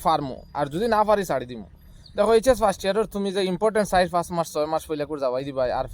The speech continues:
পরে স্ট্রিম চেঞ্জ করে অন্য স্ট্রিমও যাইবাই।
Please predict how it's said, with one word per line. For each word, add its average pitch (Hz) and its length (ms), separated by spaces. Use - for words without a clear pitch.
পরে 165 300
স্ট্রিম 208 400
চেঞ্জ 185 240
করে 185 140
অন্য 175 300
স্ট্রিমও 170 320
যাইবাই। 123 320